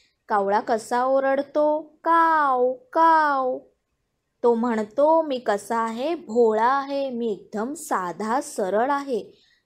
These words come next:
पण त्याचे लक्ष खाऊवर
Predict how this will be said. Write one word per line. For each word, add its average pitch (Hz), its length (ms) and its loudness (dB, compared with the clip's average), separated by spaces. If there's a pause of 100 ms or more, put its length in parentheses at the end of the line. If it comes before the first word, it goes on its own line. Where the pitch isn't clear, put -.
पण 185 180 -6
त्याचे 196 600 -2
लक्ष 196 440 -6 (920)
खाऊवर 311 640 2